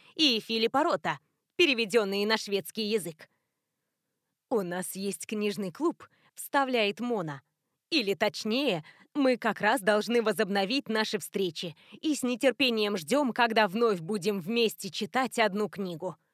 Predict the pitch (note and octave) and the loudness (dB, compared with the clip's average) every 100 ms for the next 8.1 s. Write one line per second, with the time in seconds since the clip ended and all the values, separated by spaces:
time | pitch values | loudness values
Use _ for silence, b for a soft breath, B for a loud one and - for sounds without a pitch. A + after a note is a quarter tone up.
0 | _ _ _ _ _ _ E4 A3+ E3 F3 | _ _ _ _ _ _ -4 0 0 2
1 | G#3+ G#3+ E3+ E3+ E3 F#4 - A4 F#3 G3 | 0 0 -2 -2 -2 -2 0 0 0 0
2 | - G#3+ C#4 C4 A#3+ G#3 - G3 E3+ D#3+ | -4 -4 -2 -2 -2 -2 0 0 0 -6
3 | F#3 F3 E3 - b b D4+ C4+ A#3 A#3 | -6 -6 -8 -10 b b -6 -4 -4 -2
4 | G#3 F#3+ F3+ F3+ D#3+ - _ _ - F4 | 0 0 -2 -4 -6 -14 _ _ -8 -2
5 | C4+ A3+ - B3+ F#3+ E3 F3+ E3 F#3 E3+ | 0 0 -2 -2 0 0 -2 -6 -6 -8
6 | - F3+ D#3 _ _ _ _ _ _ - | -8 -10 -10 _ _ _ _ _ _ -4
7 | E4 G#3+ G3+ D#3+ A#3+ E4 F4+ D#3 C#3+ - | -2 0 0 -2 -6 -6 -6 -8 -10 -18